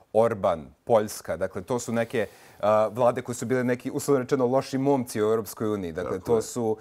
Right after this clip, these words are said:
Speaker 1: a, to su neke vlade kojima se pretilo i uskraćivanjem fondova, kojima se pretilo čak i isključenjem. A, ali vidimo da sada, od kada je izbila, dakle, ta ukrajinska kriza, oni su ipak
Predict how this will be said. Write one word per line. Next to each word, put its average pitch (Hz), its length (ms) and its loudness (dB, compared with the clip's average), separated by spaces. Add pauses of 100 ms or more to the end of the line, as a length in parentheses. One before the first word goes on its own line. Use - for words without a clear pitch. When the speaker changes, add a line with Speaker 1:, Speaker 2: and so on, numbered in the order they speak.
(260)
Speaker 1:
a, 104 280 4
to 120 180 -6
su 123 120 -6
neke 120 260 0
vlade 117 300 4
kojima 117 300 -2
se 120 140 -6
pretilo 120 380 0
i 117 60 0
uskraćivanjem 117 680 -2
fondova, 110 580 2
kojima 107 300 -2
se 113 120 -6
pretilo 110 340 0
čak 107 220 -10
i 113 40 -6
isključenjem. 113 800 -2 (460)
A, 104 260 4 (100)
ali 131 200 0
vidimo 196 300 0
da 190 120 0
sada, 185 420 4
od 131 240 2
kada 143 240 2
je 135 60 2
izbila, 135 540 2
dakle, 101 380 -2
ta 117 160 2
ukrajinska 117 440 -2
kriza, 117 480 2 (640)
oni 208 220 4
su 269 140 -2
ipak 269 300 2